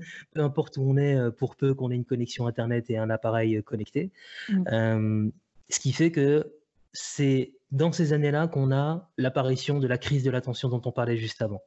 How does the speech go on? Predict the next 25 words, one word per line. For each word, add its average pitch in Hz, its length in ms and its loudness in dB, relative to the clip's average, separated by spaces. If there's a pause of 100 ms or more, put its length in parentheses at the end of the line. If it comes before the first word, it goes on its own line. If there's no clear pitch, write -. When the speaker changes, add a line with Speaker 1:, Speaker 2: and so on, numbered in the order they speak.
(480)
Speaker 2:
Ah 190 200 2
oui, 165 200 0 (200)
ok. 165 220 -2 (640)
Speaker 1:
Et 139 400 2
ce - 120 -10
qui 135 140 0
fait 175 260 0
que... 196 440 0 (480)
Il 135 60 -2
y 131 40 2
a 127 260 2
un 139 100 2
gros 143 220 2
défi 165 360 0
qui 143 140 -4
s'est, 135 480 2
euh, 117 140 0
posé 123 380 0
pour, 117 320 -2
euh, 110 180 0
toutes 135 200 -6
les 127 140 0
entreprises, 180 720 -2
c'est 165 340 0
comment 147 600 0